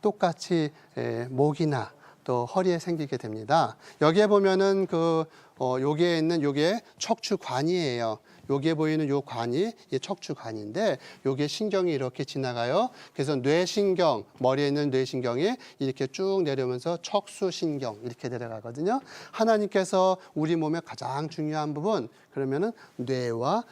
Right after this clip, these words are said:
척수신경이에요. 그쵸? 그래서 우리가 그걸 뇌, 어, 뇌와 척추신경을, 어, 우리가 중추신경이다 이렇게 얘기합니다. 그러나 요 옆에 조그만 구멍들이 있어서 요 구멍으로 이렇게 가지들이 빠져나오는데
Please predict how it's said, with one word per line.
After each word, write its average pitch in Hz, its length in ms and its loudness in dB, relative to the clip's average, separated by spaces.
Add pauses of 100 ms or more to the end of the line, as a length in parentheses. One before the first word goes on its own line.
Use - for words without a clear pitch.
(120)
척수신경이에요. 190 1000 -2
그쵸? 190 360 -2 (220)
그래서 147 240 -2
우리가 139 340 2
그걸 156 320 0 (200)
뇌, 135 360 0 (180)
어, 113 440 -4
뇌와 139 380 2
척추신경을, 147 920 -4 (280)
어, 113 320 -10
우리가 123 280 -2
중추신경이다 156 1160 0
이렇게 131 300 -2
얘기합니다. 117 580 0 (280)
그러나 190 460 4 (260)
요 180 160 6
옆에 165 420 4
조그만 196 380 2
구멍들이 170 560 2
있어서 139 580 0
요 147 120 2
구멍으로 135 420 0
이렇게 156 320 0 (220)
가지들이 127 540 -6
빠져나오는데 160 840 -4